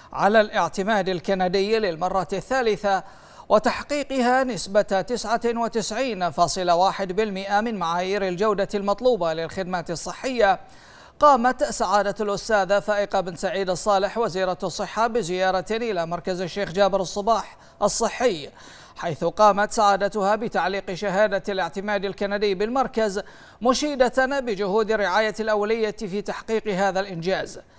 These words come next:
وبهذه المناسبة أكدت وزيرة الصحة أن هذا الإنجاز يعد ضمن سلسلة من النجاحات المتميزة التي تحققت في القطاع الصحي،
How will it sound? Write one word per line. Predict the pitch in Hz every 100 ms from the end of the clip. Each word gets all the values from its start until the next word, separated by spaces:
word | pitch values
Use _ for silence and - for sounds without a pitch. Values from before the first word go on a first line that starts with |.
| - - - -
وبهذه | 143 156 180 196 190
المناسبة | 196 220 269 240 220 196 196 180 - - -
أكدت | 262 269 269 262 269
وزيرة | 269 285 233 214
الصحة | 226 240 180 226 269
أن | 208
هذا | 190 220 220
الإنجاز | 220 202 202 214 214
يعد | 226 170 202
ضمن | 202 208 202 196
سلسلة | - 202 160 254 214 -
من | 196 180 220
النجاحات | 208 208 202 175 226 214
المتميزة | 220 208 226 240 269 285 233 190 202 170 - - - 285
التي | 277 262 269
تحققت | 262 254 302 - 247 247 233
في | -
القطاع | 226 214 208 196 185
الصحي، | 165 196 - 262 220 202